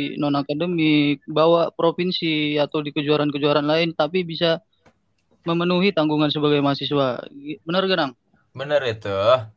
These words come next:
Speaker 2: Nah, tadi kan udah di-mention nih sama Samuel terkait juara baseball di pon kedua puluh di Papua kemarin, dan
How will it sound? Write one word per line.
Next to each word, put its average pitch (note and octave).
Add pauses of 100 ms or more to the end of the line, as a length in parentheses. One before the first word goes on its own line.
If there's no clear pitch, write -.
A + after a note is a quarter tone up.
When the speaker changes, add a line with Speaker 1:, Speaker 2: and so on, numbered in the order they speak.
(460)
Speaker 2:
Nah, A2 (880)
tadi A#2+
kan D#3+
udah C3
di-mention A#2+
nih A#2
sama G#2
Samuel G#2+ (880)
terkait G2 (400)
juara F#2+
baseball F#2
di F#2+
pon F#2+
kedua G2+
puluh G2
di F#2
Papua F#2
kemarin, G2+ (640)
dan F#2+